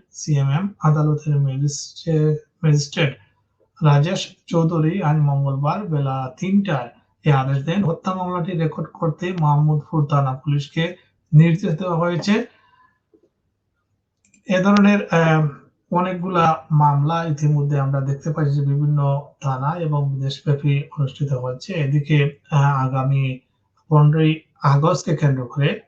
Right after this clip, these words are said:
আহ, শোক দিবসকে কেন্দ্র করে দেশে উত্তপ্ত হওয়া আশঙ্কা রয়েছে। ইতিমধ্যে বিএনপি তাদের তিন দিনের কর্মসূচিও ঘোষণা করেছে। অন্যান্য ছাত্র সংগঠনগুলোও তারা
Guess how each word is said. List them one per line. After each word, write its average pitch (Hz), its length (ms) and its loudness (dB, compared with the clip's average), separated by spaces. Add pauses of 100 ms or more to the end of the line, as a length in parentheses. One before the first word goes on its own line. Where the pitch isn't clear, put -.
আহ, 120 340 0
শোক 147 180 -2
দিবসকে 147 480 0
কেন্দ্র 131 320 -6
করে 139 240 -2
দেশে 127 460 -4
উত্তপ্ত 135 480 -8
হওয়া 131 440 0 (520)
আশঙ্কা 151 540 4
রয়েছে। 131 520 -2 (340)
ইতিমধ্যে 151 500 6
বিএনপি 139 400 2
তাদের 143 420 2
তিন 156 200 2
দিনের 151 260 2
কর্মসূচিও 147 720 0
ঘোষণা 131 340 0
করেছে। 131 400 -4
অন্যান্য 131 640 -4 (340)
ছাত্র 143 420 0
সংগঠনগুলোও 156 880 2
তারা 127 380 0